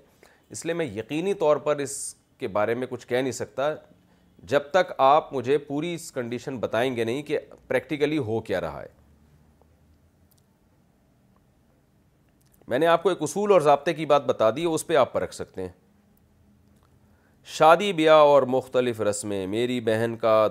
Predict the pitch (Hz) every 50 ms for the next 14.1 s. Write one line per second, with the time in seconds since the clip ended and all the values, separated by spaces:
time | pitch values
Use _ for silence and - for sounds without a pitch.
0 | 80 76 110 117 117 117 113 - 113 104 104 107 107 107 104 101 107 101 98 95
1 | 101 - - 120 120 120 110 110 113 110 113 - - 156 147 - - 147 143 139
2 | - 170 165 - 143 131 135 127 - - 139 127 131 127 131 135 131 - - 127
3 | 147 147 151 147 - 196 190 - - 131 127 127 120 113 107 110 104 98 98 98
4 | 101 107 120 135 131 _ _ _ _ _ _ _ _ _ _ _ _ - 85 113
5 | 110 95 117 120 127 131 135 131 127 123 127 127 123 113 127 127 123 120 113 110
6 | 104 107 120 113 - - 131 135 135 113 113 104 104 - 120 120 120 113 143 151
7 | 147 - - 107 104 101 - 147 165 180 180 147 107 90 - - _ _ _ _
8 | _ _ _ _ _ _ _ _ _ - 107 - - 101 104 110 117 113 110 107
9 | - 117 113 120 113 - 120 113 107 - 113 110 110 113 113 104 95 104 107 113
10 | 127 120 135 131 135 139 139 139 143 147 156 _ _ _ _ _ _ _ _ _
11 | _ _ _ _ _ _ _ _ _ _ _ _ _ - 131 151 156 156 139 -
12 | - - 127 120 147 165 170 165 151 127 120 123 127 131 131 - 151 127 - 123
13 | 123 139 156 160 156 143 143 147 139 135 139 151 147 123 90 98 117 139 156 160
14 | 147 165